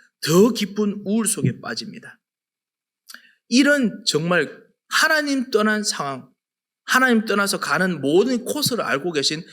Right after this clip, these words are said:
하나님께서는 우리를 건져주고 싶으십니다. 여러분뿐만 아니라 정말 현장의 모든 사람들, 우리 삶에 있는 모든 사람들을 하나님께서는 정말 건져주길 원하십니다.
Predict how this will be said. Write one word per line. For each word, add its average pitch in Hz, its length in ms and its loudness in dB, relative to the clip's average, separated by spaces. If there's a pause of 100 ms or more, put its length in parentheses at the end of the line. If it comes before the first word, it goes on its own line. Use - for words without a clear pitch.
(120)
하나님께서는 165 720 -2 (240)
우리를 175 640 0 (160)
건져주고 247 640 0
싶으십니다. - 720 -12 (260)
여러분뿐만 240 680 2
아니라 143 360 -6 (300)
정말 170 240 0
현장의 247 420 0
모든 302 640 2
사람들, 156 320 -6
우리 127 180 -2
삶에 226 280 0
있는 165 160 -2
모든 175 260 0
사람들을 190 480 -2 (240)
하나님께서는 214 600 0
정말 349 500 2
건져주길 214 640 0 (160)
원하십니다. - 600 -8